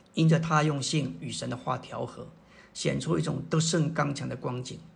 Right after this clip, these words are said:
他信神保守的能力。保罗在，保罗在帖撒罗尼迦前书三章打发提摩太去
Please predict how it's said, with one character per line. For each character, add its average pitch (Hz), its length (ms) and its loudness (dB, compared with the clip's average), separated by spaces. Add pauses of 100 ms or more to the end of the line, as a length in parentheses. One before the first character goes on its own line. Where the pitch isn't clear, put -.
(140)
他 156 160 4
信 160 300 2
神 127 320 -2
保 131 240 0
守 135 160 -4
的 - 120 -10
能 110 200 -10
力。 123 140 -8 (1040)
保 135 120 4
罗 135 180 0
在， 139 380 0 (220)
保 127 100 4
罗 127 160 2
在 143 160 2
帖 123 160 -2
撒 135 140 0
罗 131 140 -2
尼 127 60 -2
迦 127 200 -2
前 120 260 -8
书 - 240 -6 (720)
三 147 320 0
章 143 260 0
打 117 180 2
发 135 200 0
提 131 160 -4
摩 131 160 -2
太 - 300 -4
去 - 440 -8